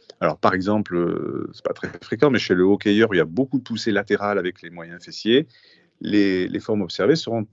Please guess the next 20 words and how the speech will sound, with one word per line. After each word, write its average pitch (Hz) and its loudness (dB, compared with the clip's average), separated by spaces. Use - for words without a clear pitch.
principalement 104 -6
des 107 0
tendinites 127 0
des 107 2
adducteurs. 104 -4
Les - -8
adducteurs 104 -2
seront 92 -8
trop 123 -2
faibles 120 0
pour 101 -8
résister 92 -4
aux 87 -4
poussées 92 -8
latérales 85 -2
et 107 2
vont 95 -8
développer 92 -2
des 107 0
tendinites. 85 -6